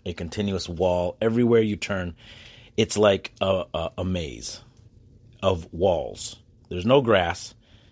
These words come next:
street, sidewalk, walls, one continuous wall, and that wall will have garage doors, it'll have small doors, it'll have little windows, it'll have, and sometimes it's a tiny one-room house, and sometimes it's a big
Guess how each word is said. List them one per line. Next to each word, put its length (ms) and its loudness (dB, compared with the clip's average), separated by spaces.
street, 380 0
sidewalk, 600 2
walls, 800 4
one 260 0
continuous 520 -2
wall, 640 4
and 180 -4
that 180 -2
wall 300 4
will 240 -4
have 560 -6
garage 360 4
doors, 540 4
it'll 120 -6
have 120 -6
small 320 -2
doors, 460 -2
it'll 120 -8
have 220 -6
little 160 -10
windows, 720 2
it'll 140 -4
have, 120 -6
and 160 -8
sometimes 460 2
it's 140 -8
a 60 -6
tiny 320 -2
one-room 300 -2
house, 320 0
and 140 -8
sometimes 520 -2
it's 120 -8
a 60 -4
big 380 -2